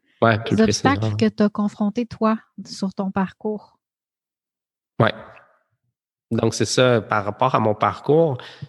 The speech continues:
Speaker 1: il y a plein de fois, comme je parlais au début de mes problèmes de santé, euh, l'insomnie, le problème de sommeil, ça a pas été réglé du jour au lendemain, mais pas du tout, là.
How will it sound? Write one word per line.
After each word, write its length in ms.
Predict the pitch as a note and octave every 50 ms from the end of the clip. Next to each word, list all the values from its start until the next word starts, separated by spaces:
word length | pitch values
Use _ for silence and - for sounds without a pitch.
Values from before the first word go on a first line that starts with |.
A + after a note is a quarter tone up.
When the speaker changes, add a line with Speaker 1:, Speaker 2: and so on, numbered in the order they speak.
| _
Speaker 1:
il 60 | -
y 20 | -
a 40 | -
plein 180 | - B2+ C#3
de 60 | C#3
fois, 680 | - - - - C3 C#3+ D3+ D#3 D3 - - - - - -
comme 160 | - A2+ A2+
je 120 | A2 - -
parlais 280 | - A#2 G#2+ G#2+ A#2
au 120 | C3 B2+ A#2+
début 300 | A2 G#2+ G2+ G#2+ B2+ C3+
de 280 | B2+ A2 G2+ G2 F#2 F#2 - - _ _ _ _ _ _ _ _
mes 120 | A2 G#2 G2
problèmes 320 | - - G2+ G2+ A2 A#2
de 60 | A2+
santé, 640 | G#2 - - G#2+ G2 G2 F#2+ - B2+ C3+ D3 D3 C#3+ - - - - - - _ _ _ _ _ _ _ _ _ _ _ _ _ _ _ _ _ _ -
euh, 460 | G2+ G2 G2 F#2+ F#2+ G2 F#2+ F#2+ G2
l'insomnie, 880 | G2 G2+ G2+ G2 - - G2 F#2 G2 A2+ C3+ C#3 C#3+ C#3+ C#3 C#3 C#3 C3
le 40 | B2
problème 220 | - G#2 G2+ F#2+
de 60 | F#2+
sommeil, 480 | - - F#2+ G2 A2 A#2+ C3 C3+ A2 F#2+
ça 140 | - - G2+
a 40 | G2+
pas 160 | - - C#3+
été 160 | C3 - B2+
réglé 280 | A#2 A#2+ G2+ G#2 B2 A#2+
du 80 | G#2+
jour 160 | G2+ G#2+ G#2
au 40 | G#2
lendemain, 280 | G2+ G2 F#2+ G#2+ A2 A#2+
mais 140 | A#2+ A2 G2+
pas 140 | - A2
du 140 | G2 - - -
tout, 180 | - C3 C3
là. 100 | A#2+ A2+